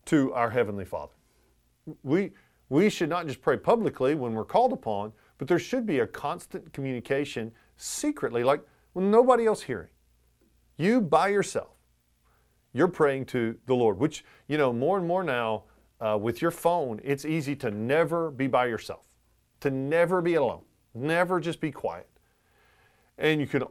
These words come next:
always be busy and have some sort of noise going, but we should be alone in secret with God. And notice what it says and how we should do it. Verse six,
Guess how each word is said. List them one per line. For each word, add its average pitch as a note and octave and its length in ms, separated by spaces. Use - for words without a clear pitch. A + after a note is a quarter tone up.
always F3 500
be G#2+ 140
busy C#3+ 600
and A#2 100
have A#2+ 160
some B2 180
sort A2 220
of G2 80
noise G#2+ 360
going, G2 300
but E2+ 140
we C#3+ 160
should G#3+ 240
be B2+ 160
alone A#2 640
in C#3 280
secret D#3 680
with C3 360
God. A2 460
And B2 140
notice D#3+ 260
what D3 80
it C#3+ 100
says A2 380
and A2 100
how A2+ 160
we A2+ 120
should A2+ 180
do A2 140
it. E2+ 80
Verse A2+ 200
six, - 360